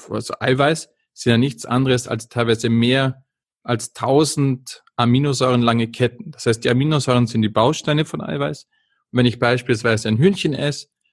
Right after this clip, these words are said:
dann muss ich erst das Hühnereiweiß aufspalten in die einzelnen Aminosäuren, sonst kann ich mit dem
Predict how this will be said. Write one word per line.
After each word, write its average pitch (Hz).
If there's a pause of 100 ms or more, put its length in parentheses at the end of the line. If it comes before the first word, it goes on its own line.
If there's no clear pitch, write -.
(160)
dann 117
muss 120
ich 127
erst 120
das 113
Hühnereiweiß 131
aufspalten 139
in 123
die 117
einzelnen 123
Aminosäuren, 147
sonst -
kann 123
ich 113
mit 120
dem 113